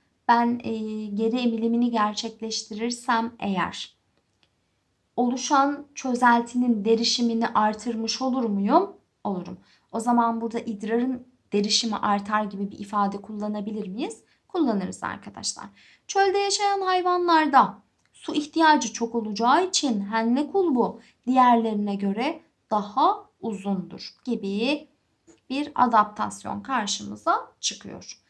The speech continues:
Henlenin çıkan kulbunda ne olacak arkadaşlar?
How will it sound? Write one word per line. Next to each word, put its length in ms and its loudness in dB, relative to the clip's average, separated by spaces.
Henlenin 640 2
çıkan 440 0
kulbunda 560 0
ne 60 2
olacak 480 -4
arkadaşlar? 760 -8